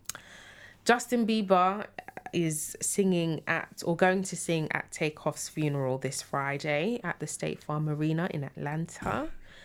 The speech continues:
And that seems to have caused some uproar. Of course, he's another one who's had issues regarding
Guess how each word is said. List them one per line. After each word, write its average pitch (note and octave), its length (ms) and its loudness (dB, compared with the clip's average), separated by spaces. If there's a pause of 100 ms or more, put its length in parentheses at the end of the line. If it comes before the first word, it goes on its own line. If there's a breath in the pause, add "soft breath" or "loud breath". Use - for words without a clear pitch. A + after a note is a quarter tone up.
(280 loud breath)
And D#3+ 240 0
that - 160 2
seems D#3+ 300 0
to D#3+ 80 0
have D3+ 100 -2
caused D#3 280 0
some D#3 220 -2
uproar. D3 720 0 (840 soft breath)
Of - 260 -2
course, F3+ 260 2
he's G3+ 220 2
another F3 320 2
one D3+ 280 2
who's D#3 240 -2
had D3+ 300 0
issues D3 520 -4
regarding C#3 680 0